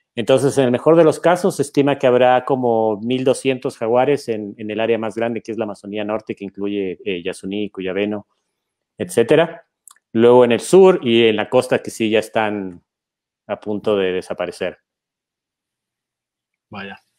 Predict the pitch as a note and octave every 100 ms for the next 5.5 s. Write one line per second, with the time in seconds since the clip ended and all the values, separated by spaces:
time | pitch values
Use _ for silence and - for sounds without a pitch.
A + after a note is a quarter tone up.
0 | _ _ - B2 B2 C3 C3 C3+ E3 D#3
1 | D#3 D#3+ D3+ D#3 D#3+ D3+ D3 E3 D#3 C3
2 | B2 B2+ C#3 D3 - _ _ _ _ B2+
3 | A2+ C3 C#3 C#3 D3 C#3+ D3 - C3+ A#2+
4 | A#2 C3+ C#3 C3 D3 C#3+ C#3 C3 B2+ A#2
5 | - G2+ A#2 A#2 A#2+